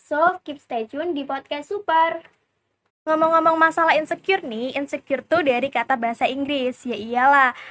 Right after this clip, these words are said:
Speaker 2: tapi kalian tahu nggak arti dari kata insecure ini?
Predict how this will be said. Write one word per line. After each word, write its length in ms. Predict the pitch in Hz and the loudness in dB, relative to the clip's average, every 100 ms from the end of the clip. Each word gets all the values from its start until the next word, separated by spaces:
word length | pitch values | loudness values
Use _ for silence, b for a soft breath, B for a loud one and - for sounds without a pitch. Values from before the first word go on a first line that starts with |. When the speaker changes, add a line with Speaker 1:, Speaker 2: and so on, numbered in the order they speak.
| B | B
Speaker 2:
tapi 160 | 277 302 | 0 0
kalian 400 | 330 302 320 330 | 0 2 2 0
tahu 240 | 311 330 | 2 2
nggak 200 | 370 277 226 254 | 2 0 0 -4
arti 160 | 277 | -6
dari 400 | 240 226 233 254 | -6 -6 -6 -6
kata 240 | - 247 233 | -6 -6 -4
insecure 480 | 247 254 - 254 | -6 -8 -10 -10
ini? 480 | 226 226 226 220 208 | -8 -10 -10 -10 -10